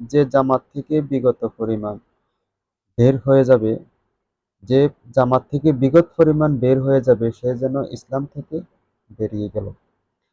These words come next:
আমি মিছিল করার সময় সরকার যদি আমাকে হত্যা করে, ইবনে মাজার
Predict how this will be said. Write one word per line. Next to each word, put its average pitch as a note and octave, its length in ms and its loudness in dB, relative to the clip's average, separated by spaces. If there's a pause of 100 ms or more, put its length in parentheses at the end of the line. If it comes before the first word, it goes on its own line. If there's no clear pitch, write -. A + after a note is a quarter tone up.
(380)
আমি C#3+ 200 2
মিছিল D#3 340 2
করার D#3+ 280 4
সময় D3+ 280 -2
সরকার C3+ 360 0
যদি B2+ 200 -4
আমাকে A#2+ 340 -4
হত্যা A#2+ 320 -2
করে, A#2+ 320 -4 (640)
ইবনে C3 240 -4
মাজার B2+ 460 0